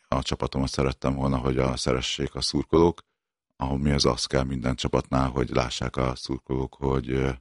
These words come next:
első másodperc az utolsó másodpercig küzdenek, és mindegy, hogyha a vereség is a vége, mert ugye a labdarúgásban van három eredmény,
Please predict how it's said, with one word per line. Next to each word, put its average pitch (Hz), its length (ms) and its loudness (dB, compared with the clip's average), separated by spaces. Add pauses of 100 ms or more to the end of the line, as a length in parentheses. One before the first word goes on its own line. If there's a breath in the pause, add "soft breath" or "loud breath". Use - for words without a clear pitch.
(500)
első - 400 -2
másodperc 64 540 -4
az 62 120 0
utolsó 58 380 -6
másodpercig 64 640 -6
küzdenek, 71 600 -2
és 62 300 -6
mindegy, 69 320 -2
hogyha 65 260 -4
a 62 120 -2
vereség 71 400 2
is 71 140 -2
a 73 60 4
vége, 73 400 2
mert - 120 -4
ugye 67 120 -2
a 69 40 4
labdarúgásban 67 600 2
van 69 100 2
három 62 300 -2
eredmény, 62 460 -4